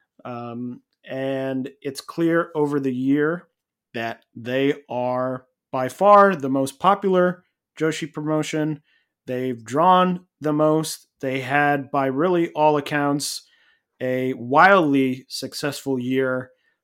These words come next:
um, in terms of bringing in fans. They had a huge match in the middle of the year that really caught the attention of the wrestling world. Um, so it was very difficult for me to have them anywhere else except for number one, because I think,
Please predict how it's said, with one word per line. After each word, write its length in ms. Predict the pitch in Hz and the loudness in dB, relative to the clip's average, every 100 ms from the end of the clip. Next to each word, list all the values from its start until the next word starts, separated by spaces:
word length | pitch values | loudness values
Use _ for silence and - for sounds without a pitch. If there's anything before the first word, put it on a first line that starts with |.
| _ 113 | _ -20
um, 400 | 110 110 110 - _ _ | -16 -16 -16 -18 _ _
in 140 | - 120 | -14 -12
terms 380 | - 123 120 117 | -10 -8 -8 -8
of 360 | 117 113 110 _ _ _ _ _ _ _ - | -10 -12 -14 _ _ _ _ _ _ _ -4
bringing 280 | 147 143 | 0 2
in 120 | 139 131 | 0 0
fans. 580 | 202 196 185 175 156 | 0 2 2 0 -2
They 160 | - 131 | -8 -8
had 140 | 131 | -6
a 40 | 127 | -6
huge 360 | - 139 123 | -2 -2 0
match 340 | 135 170 165 160 | 0 2 2 0
in 80 | 143 | 0
the 60 | |
middle 220 | 139 135 | 2 2
of 60 | 135 | 0
the 100 | 131 | 0
year 180 | 139 139 | 0 -2
that 180 | 131 120 | -4 -8
really 240 | 131 127 | -8 -8
caught 300 | 127 131 127 | -8 -8 -6
the 120 | 127 | -6
attention 400 | 123 131 123 127 | -8 -8 -8 -10
of 100 | 120 | -10
the 80 | 120 | -12
wrestling 440 | 120 - 117 113 | -12 -14 -14 -8
world. 460 | 139 220 208 202 - _ _ _ _ _ _ | 2 6 6 4 -2 _ _ _ _ _ _
Um, 320 | 113 117 113 - | -16 -14 -16 -8
so 220 | 160 147 | -4 -2
it 60 | |
was 200 | 139 139 | -2 -4
very 320 | - 180 185 160 | -2 2 2 2
difficult 600 | 160 160 143 147 143 - | -2 -2 -2 -2 -2 -4
for 120 | 143 | -4
me 460 | 131 135 135 135 139 _ - | -2 0 0 -2 -6 _ -12
to 440 | - 127 127 131 - | -6 -4 -4 -6 -4
have 240 | 147 143 | -2 -2
them 200 | 135 135 165 | -2 -4 -4
anywhere 400 | 175 165 143 139 | -2 0 0 0
else 240 | 131 - | -2 -6
except 280 | 120 139 - | -12 -12 -10
for 120 | 127 | -10
number 240 | 123 120 | -8 -8
one, 260 | 120 120 120 | -10 -10 -12
because 300 | 113 127 113 | -12 -14 -16
I 80 | 113 | -16
think, 320 | - 127 | -14 -14